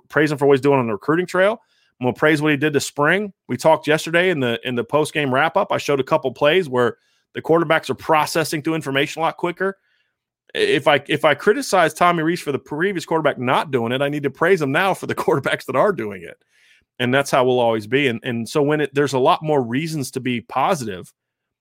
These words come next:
uh, or be excited, then I'm gonna be it and I'm gonna enjoy it. I'd much rather be positive than negative. Let's, can we be honest about something? If this was just a business decision, I'd be the biggest homer around because that's what makes you more money. But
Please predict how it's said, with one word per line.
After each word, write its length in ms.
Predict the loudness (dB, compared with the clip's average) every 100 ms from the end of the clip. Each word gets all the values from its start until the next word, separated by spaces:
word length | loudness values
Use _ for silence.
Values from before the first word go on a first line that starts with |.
| _ _ -10
uh, 160 | -8 -4
or 120 | -2
be 220 | 2 4 4
excited, 760 | 2 -4 0 0 2 -2 -4 -8
then 160 | -2
I'm 140 | -2 0
gonna 180 | -2 -2
be 220 | -2 0
it 100 | 0
and 120 | -2
I'm 80 | -2
gonna 160 | -2
enjoy 320 | -4 -4 -2 -2
it. 100 | -4
I'd 80 |
much 220 | -6 -6 -4
rather 200 | -4 -6
be 120 | -8
positive 500 | -6 -6 -6 -10 -14
than 140 | -16
negative. 340 | -16 -18 -20 _ _ _ _
Let's, 180 | 2 2
can 140 | 2
we 120 | 2 4
be 140 | 4
honest 260 | 4 2 2
about 200 | 0 2
something? 340 | -2 -2 -8 _ _ _ _ _ _ _ _
If 140 | -4 4
this 200 | 4 4
was 120 | -2
just 300 | 0 0 -2
a 40 |
business 420 | -4 -6 -6 -10
decision, 480 | -10 -8 -6 -6 -10 -14 _ _ _ _ _ _ -4
I'd 120 | 0
be 100 | 2
the 80 | 2
biggest 320 | 2 0 0
homer 360 | 0 0 -2 -2
around 380 | -4 -4 -6 -18 _ _ _ _ _
because 300 | -4 0 0
that's 320 | 2 0 0 0
what 240 | 0 2
makes 260 | -2 -2 -4
you 60 |
more 160 | -4 -2
money. 400 | -2 -4 -10 -20 _ _ _ _ _ _
But 320 | 2 2 2